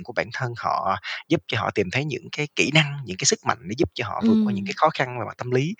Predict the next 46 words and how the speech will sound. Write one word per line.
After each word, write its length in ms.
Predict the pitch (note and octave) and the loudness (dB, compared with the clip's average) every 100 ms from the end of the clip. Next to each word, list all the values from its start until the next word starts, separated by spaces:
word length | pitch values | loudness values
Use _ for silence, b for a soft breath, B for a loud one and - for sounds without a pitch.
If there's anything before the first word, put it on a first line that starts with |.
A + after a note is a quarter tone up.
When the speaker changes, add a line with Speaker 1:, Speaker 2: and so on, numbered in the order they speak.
| B B B - | B B B -6
Speaker 1:
Thì, 280 | G#2+ F#2+ | -4 -2
à, 220 | F#2+ F2+ F2 E2+ E2 F#2 | 0 0 0 -6 -10 -2
mọi 160 | D2+ F#2 | 0 2
thứ, 400 | C3+ D3 F3+ E3+ | 2 2 2 4
a, 260 | B2+ B2+ B B B | 4 2 B B B
mình 140 | C3 A#2+ | 0 4
cảm 240 | - - D3+ | 4 4 4
thấy 160 | F3 | 4
rất 140 | G#3+ A3 | 4 4
là 80 | - | 2
thú 140 | F3+ | 4
vị 280 | D#3+ - G2 G2+ | 6 6 2 0
và 420 | G#2 F#2+ F#2+ F2 | 0 0 -2 -2
khi 200 | - D#3+ | 4 4
mà 480 | D#3 B2 G2+ G2 F#2 B B | 6 2 2 2 0 B B
sinh 180 | - D#3+ | 2 4
viên 260 | D#3 D3+ D3 | 6 4 4
mình 160 | A#2 | 0
đạt 200 | A2+ - | 0 -2
được 140 | B2 G#2+ | -4 -6
những 200 | - A#1+ G#2 | -6 -12 -6
cái, 260 | D3 D3+ E3+ | -4 -4 -2
ưm, 340 | D3+ C#3 C3+ C3 B B B _ | -2 -4 -10 -12 B B B _
à, 360 | A2+ A#2 A2 A2 - | 0 0 0 -2 2
kiến 120 | F3 | 2
thức, 180 | - - _ - | 4 0 _ -8
những 180 | D#2 | -4
cái 100 | C3 D#3 | -2 -2
thành 220 | A2 G2 | -2 4
tựu 300 | A2+ D#2 A#2 | 4 4 2
nhất 120 | G3 | 4
định, 300 | B2+ E2+ G2 G#2+ B B | 4 2 -2 -8 B B
à, 100 | - | -2
trong 120 | C#3 B2+ | 0 0
lĩnh 120 | B2+ | 0
vực 180 | C3 - | -2 4
này 400 | A#2+ A2 G2 F#2 | 4 4 0 0
và 100 | G2+ | 0
bản 180 | - G#2 | 0 0
thân 280 | D3 D3+ C#3+ | 0 0 0
những 220 | B2+ B2 | -6 -6
cái 60 | D#3+ | -2
thân 160 | E3+ D3+ | 0 2
chủ 300 | C3 - D3+ D3+ | 2 2 0 0
họ 160 | F2 F2 | 0 0
cũng 360 | - - C#3 | -8 -8 -8